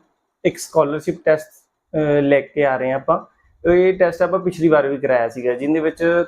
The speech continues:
ਤਿੰਨ ਸੌ ਤੋਂ around ਬੱਚਿਆਂ ਨੇ ਪਾਰਟਿਸਿਪੇਟ ਕੀਤਾ ਸੀਗਾ, ਤੇ ਉਹੀ ਟੈਸਟ ਆਪਾਂ ਦੁਬਾਰਾ ਲੈ ਕੇ ਆ ਰਹੇ ਹਾਂ। ਫਿਰ ਉਹਦਾ ਬੈਨੀਫਿਟਸ ਕੀ ਹੈ? ਉਹਦੇ ਬੈਨੀਫਿਟਸ ਨੇ ਜੀ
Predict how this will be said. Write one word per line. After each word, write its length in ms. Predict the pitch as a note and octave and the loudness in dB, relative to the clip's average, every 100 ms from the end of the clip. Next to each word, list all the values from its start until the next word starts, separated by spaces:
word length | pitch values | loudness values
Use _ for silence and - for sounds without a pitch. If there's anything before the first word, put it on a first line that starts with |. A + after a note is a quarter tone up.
| - | 0
ਤਿੰਨ 180 | D3 | -2
ਸੌ 120 | D3 D3+ | -2 0
ਤੋਂ 160 | D#3+ | 2
around 240 | D3 C#3 C#3 | 2 0 -2
ਬੱਚਿਆਂ 280 | C3+ C#3 | -2 -2
ਨੇ 80 | C#3 | -2
ਪਾਰਟਿਸਿਪੇਟ 520 | C#3+ C3 B2+ - C3+ | -2 -2 -4 -4 -2
ਕੀਤਾ 300 | B2+ A#2+ A#2 | -2 -6 -8
ਸੀਗਾ, 280 | A#2+ C3 D#3 - _ _ _ _ _ _ - - | -6 -2 -2 -2 _ _ _ _ _ _ -8 2
ਤੇ 240 | F#3 F3+ - | 2 4 2
ਉਹੀ 200 | G3 A3 | 2 2
ਟੈਸਟ 300 | G#3 G3 G3+ | 0 0 0
ਆਪਾਂ 200 | F#3 G3 | 0 2
ਦੁਬਾਰਾ 280 | F3+ D#3 | 4 2
ਲੈ 140 | D3+ C#3+ | 0 -2
ਕੇ 140 | C3 | 0
ਆ 100 | C3+ | 0
ਰਹੇ 140 | A2+ A#2 | 0 -2
ਹਾਂ। 80 | |
ਫਿਰ 240 | A#2+ A2 - - _ _ _ | 0 -2 -2 -14 _ _ _
ਉਹਦਾ 180 | F#3 A3 | 2 4
ਬੈਨੀਫਿਟਸ 560 | F#3 C#3+ C#3+ D#3+ F3 - | 4 2 0 -2 -4 -4
ਕੀ 220 | F#3+ F#3+ | 0 0
ਹੈ? 120 | G3 _ _ _ - | -2 _ _ _ -4
ਉਹਦੇ 200 | G#3 G#3+ | 2 2
ਬੈਨੀਫਿਟਸ 580 | D3+ C#3 D#3 F3 E3+ - | 4 2 0 -2 -4 0
ਨੇ 160 | F3 | 0
ਜੀ 400 | F3 F#3+ F#3+ G3 | 2 2 0 -4